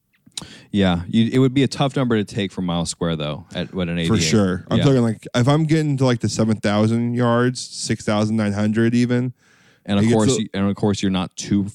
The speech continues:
Speaker 1: fam-, like, familiar with.
Speaker 2: Yeah, I'm gonna have issues.
Speaker 1: Yeah.
Speaker 2: For sure. But, um, what else did you get? And then you told me about a taco place, but I don't
Speaker 1: Yeah,
Speaker 2: remember
Speaker 1: yeah,
Speaker 2: this
Speaker 1: yeah.
Speaker 2: taco place.
Speaker 1: I, that, that's another place that you,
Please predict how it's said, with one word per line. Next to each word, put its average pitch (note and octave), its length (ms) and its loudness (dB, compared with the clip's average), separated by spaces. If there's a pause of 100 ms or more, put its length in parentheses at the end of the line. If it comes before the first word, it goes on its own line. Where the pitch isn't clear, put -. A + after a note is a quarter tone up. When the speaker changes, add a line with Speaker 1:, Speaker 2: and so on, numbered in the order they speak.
Speaker 1:
fam-, F#2 420 -2
like, F2 200 -4
familiar F#2 440 0
with. G2+ 320 -2
Speaker 2:
Yeah, A2 240 2
I'm G#2 100 2
gonna G#2 120 2
have G2 160 0
issues. - 580 -6 (100)
Speaker 1:
Yeah. E2+ 280 -4 (320)
Speaker 2:
For G#2+ 100 -2
sure. F#2+ 320 -2 (1160)
But, D3 180 4
um, B2+ 400 0
what C#3+ 160 2
else E3+ 200 2
did C3+ 100 -4
you A#2 80 2
get? G#2+ 160 2
And A#2 100 -2
then B2+ 60 2
you B2+ 100 2
told B2+ 180 0
me A#2+ 60 0
about A2+ 240 0
a - 100 -8
taco A2 280 -2
place, G2 260 -4
but G#2+ 100 -2
I - 40 2
don't G2+ 80 2
Speaker 1:
Yeah, G#2 60 4
Speaker 2:
remember G#2 180 4
Speaker 1:
yeah, G#2+ 60 2
Speaker 2:
this G2+ 80 0
Speaker 1:
yeah. F#2 120 0
Speaker 2:
taco G2+ 240 -4
place. - 500 -8
Speaker 1:
I, A#2 100 -4
that, B2 400 -2
that's C#3 180 -2
another F3 260 2
place G2 260 -2
that G2 80 -4
you, F#2 180 0